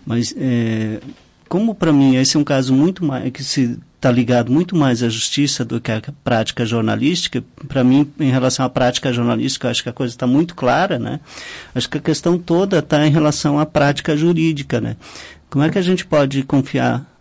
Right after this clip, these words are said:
numa justiça que se mostra,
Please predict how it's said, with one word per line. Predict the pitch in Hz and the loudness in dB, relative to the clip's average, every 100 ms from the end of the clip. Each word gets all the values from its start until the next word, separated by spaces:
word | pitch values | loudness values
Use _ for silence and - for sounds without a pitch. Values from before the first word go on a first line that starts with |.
| _ _ _ - - _ - | _ _ _ -20 -20 _ -2
numa | 139 127 123 | 2 4 4
justiça | 131 - - 156 170 - 196 - | 2 0 0 -2 -2 -2 -4 -6
que | - 175 175 170 - - - - _ _ | -6 -2 0 -2 -8 -20 -20 -20 _ _
se | - - | -6 2
mostra, | 147 135 139 - 170 156 156 | 4 6 4 2 2 4 2